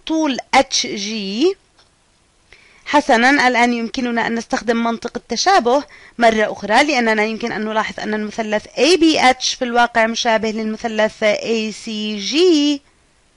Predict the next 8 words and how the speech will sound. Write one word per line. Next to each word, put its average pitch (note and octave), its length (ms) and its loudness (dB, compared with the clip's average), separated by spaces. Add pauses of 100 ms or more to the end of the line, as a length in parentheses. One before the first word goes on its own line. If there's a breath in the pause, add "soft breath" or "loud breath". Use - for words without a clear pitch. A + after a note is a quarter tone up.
(920 soft breath)
كلاهما B3+ 560 4
له A3+ 440 0
هذه G#3+ 200 0
الزاوية G#3 480 0
هنا، B3 420 2
وكلاهما G3+ 600 -2
له G3+ 220 -6
زاوية G3 400 -2